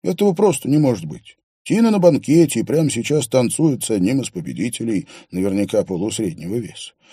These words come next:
А нога жала на педаль, потому что ему не померещилось. Посреди пустынной дороги, посреди Доврских гор,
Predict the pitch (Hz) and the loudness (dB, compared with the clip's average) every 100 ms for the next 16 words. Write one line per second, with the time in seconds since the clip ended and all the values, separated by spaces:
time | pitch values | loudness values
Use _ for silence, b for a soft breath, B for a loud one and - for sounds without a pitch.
0 | B B 185 - 233 202 202 202 185 156 | B B 2 4 6 4 4 2 4 2
1 | 139 135 160 156 123 123 135 143 - 143 | 0 2 4 4 2 0 2 0 0 0
2 | 151 143 151 151 151 135 101 - 87 - | 2 2 2 2 4 2 0 -6 -10 -12
3 | - - B B - 95 90 117 120 143 | -12 -14 B B -4 -2 0 0 2 0
4 | 113 123 - 131 120 107 92 101 123 143 | 0 -4 -2 0 0 0 2 2 2 0
5 | 110 82 82 82 104 127 135 117 147 135 | -2 -6 -8 -6 -2 2 2 2 2 2
6 | 113 - 120 110 98 92 131 143 120 | 0 -4 -4 -4 -4 -6 0 2 2